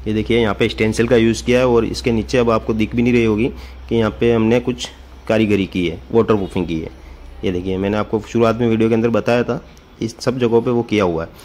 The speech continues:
और कहीं कहीं अगर आपको गड्ढा दिखता है तो actually में जो shine वाला paint होता है, वो थोड़ी बहुत जो हमारी कमी रह जाती है, वो दिखाई देता है। और जो यहीं पे अगर matte paint होता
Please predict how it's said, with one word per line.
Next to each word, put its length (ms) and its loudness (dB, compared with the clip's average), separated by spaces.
और 80 -4
कहीं 200 0
कहीं 140 2
अगर 200 2
आपको 220 -2
गड्ढा 260 0
दिखता 340 0
है 160 -2
तो 160 4
actually 340 0
में 120 0
जो 80 -2
shine 380 0
वाला 160 2
paint 240 0
होता 220 0
है, 80 2
वो 320 2
थोड़ी 160 4
बहुत 180 2
जो 120 0
हमारी 240 2
कमी 220 2
रह 140 4
जाती 280 2
है, 60 2
वो 180 0
दिखाई 300 0
देता 240 -2
है। 80 -10
और 180 0
जो 140 -2
यहीं 220 4
पे 100 2
अगर 160 4
matte 260 4
paint 200 2
होता 220 0